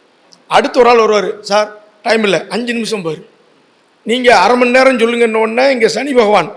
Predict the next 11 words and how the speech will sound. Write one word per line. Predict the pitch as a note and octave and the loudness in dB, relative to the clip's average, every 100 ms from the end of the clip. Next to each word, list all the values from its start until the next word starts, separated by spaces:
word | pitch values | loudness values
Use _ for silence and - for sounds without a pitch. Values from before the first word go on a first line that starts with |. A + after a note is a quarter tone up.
| - | -10
ஸ்லோவா | G#3+ A#3+ A#3+ A3+ | -2 2 2 2
போறதுக்கு | A3 G#3+ G#3 D4 | -2 -4 -4 -6
சனி | G3 G#3 | -6 -4
பகவான் | B3+ A#3+ G#3 | -2 -2 -2
ஆக்டிவேட் | F#3 F#3+ G#3 F#3 - | -4 -4 -6 -12 -14
பண்ணணும். | E3 - _ _ _ _ _ _ _ | -20 -20 _ _ _ _ _ _ _
இன்னொரு | G#3+ A#3 A#3 | -2 2 2
ஆள் | |
வரும், | A3+ G3+ | 2 0
"சார், | E3 - - - - _ _ _ | 0 -2 -2 -10 -20 _ _ _
குயிக்கா | B3 C4 - | -6 -4 -2